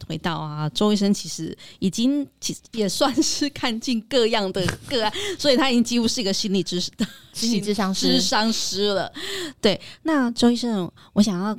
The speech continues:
Speaker 1: 请你啊，也给四十好人的听众们，当他们发现，就是说他们要去看，比如乳癌门诊或什么的时候，呃，第一步你有没有鼓励他们，希望他们是先做什么？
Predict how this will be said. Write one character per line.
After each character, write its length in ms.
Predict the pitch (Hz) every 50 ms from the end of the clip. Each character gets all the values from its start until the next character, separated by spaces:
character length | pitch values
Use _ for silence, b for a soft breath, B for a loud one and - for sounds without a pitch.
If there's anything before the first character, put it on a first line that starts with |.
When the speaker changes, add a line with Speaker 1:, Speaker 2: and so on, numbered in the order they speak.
| -
Speaker 1:
请 280 | - - - 170 165 180
你 180 | 175 165 156 151
啊， 160 | 147 147 156
也 140 | 147 156 160
给 160 | - 170 151
四 180 | - - 190
十 140 | 185 - -
好 160 | 156 - 151
人 80 | 147 135
的 100 | 147 147
听 240 | - - - 180 175
众 240 | - - 180 160 156
们， 180 | 160 139 B B B B B B
当 200 | - 262 277 294
他 200 | - - - 277
们 240 | 269 262 220 196 185
发 300 | - - 220 196 196 208
现， 420 | 202 - - 233 202 180 160 156
就 140 | 165 - 190
是 160 | 185 202 196
说 180 | 185 - 180 196
他 140 | 226 269 277
们 100 | 262 254
要 120 | 226 226
去 120 | - - 220
看， 520 | - - - - 214 196 180 170 165 160
比 80 | 156 160
如 60 | 160
乳 160 | 165 156 151
癌 160 | 160 160 156
门 180 | 156 160 165 180
诊 160 | - 156 170
或 140 | 165 190 190
什 160 | - - 170
么 80 | 151 147
的 80 | 156
时 120 | 170 - -
候， 240 | 151 - 190 202 B B B B B B
呃， 200 | - - 175 165 -
第 220 | - 247 240 233
一 60 | 233
步 240 | 226 - 240 208 180
你 200 | 170 170 175 185
有 100 | 180 156
没 100 | 156 165
有 160 | 165 165 - -
鼓 200 | - - 151 147
励 140 | 165 196 180
他 160 | - - 180
们， 100 | 180 170 -
希 220 | - - - 233 233
望 140 | 226 208 196
他 180 | - - 180 185
们 180 | 180 165 165
是 280 | 160 - 185 180 170 160
先 280 | 160 - - 180 170 180
做 160 | - - -
什 80 | - -
么？ 60 | -